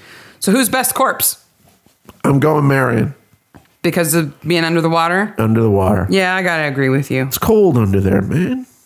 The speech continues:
Speaker 1: 'Cause she didn't have to lay like that. She could have been face up in the water.
Speaker 2: She could have been.
Speaker 1: She could have been head on a rock, out of the water.
Speaker 2: Underwater.
Speaker 1: Yep.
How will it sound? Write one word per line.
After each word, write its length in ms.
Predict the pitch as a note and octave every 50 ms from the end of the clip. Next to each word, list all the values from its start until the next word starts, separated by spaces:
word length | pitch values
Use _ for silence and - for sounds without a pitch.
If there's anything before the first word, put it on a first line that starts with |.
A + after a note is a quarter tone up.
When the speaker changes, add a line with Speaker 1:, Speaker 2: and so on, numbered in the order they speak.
| _ _ _ - _ _ _ _ _ -
Speaker 1:
'Cause 100 | - F#3
she 140 | - - B3+
didn't 200 | A3+ A3 F#3 E3+
have 200 | D#3+ C#3 C3+ -
to 80 | - D3
lay 60 | C#3
like 180 | C3+ C3+ C3
that. 140 | - C3+ C3
She 120 | - - G3
could 140 | F#3+ G#3+
have 60 | F#3+ D#3
been 100 | D3+ C3+
face 260 | - C3 B2+ - -
up 140 | C3+ - -
in 80 | C#3+
the 80 | C3+ C3
water. 260 | B2+ C3 C3 B2+ B2+
Speaker 2:
She 200 | B2+ C3 B2+ A#2
could 160 | - - A2 A2
have 140 | A#2+ -
been. 260 | - A2+ G#2 G2+ G#2 A2 - - - -
Speaker 1:
She 100 | - -
could 120 | - F#3+
have 100 | E3+ C3+
been 120 | D#3+ D3 C#3
head 180 | C3+ D3+ C#3+ D3
on 100 | C#3+ C#3+
a 80 | D3
rock, 480 | D3 D3+ D#3+ E3+ E3+ C#3+ A#2+ - - - - _ _ _ _ _ -
out 160 | B2 C3 C3+
of 60 | C#3+ C3
the 60 | D3
water. 420 | D3 D#3 D#3+ D#3 D3 C#3 C3 B2+ - _ -
Speaker 2:
Underwater. 1120 | - A#2 A#2+ A#2 A#2 B2 B2 A#2+ A#2+ B2 A#2+ - - _ - G2+ G#2 G2+ F#2+ F#2 F2 E2+ - -
Speaker 1:
Yep. 260 | D#3+ D3+ C#3+ -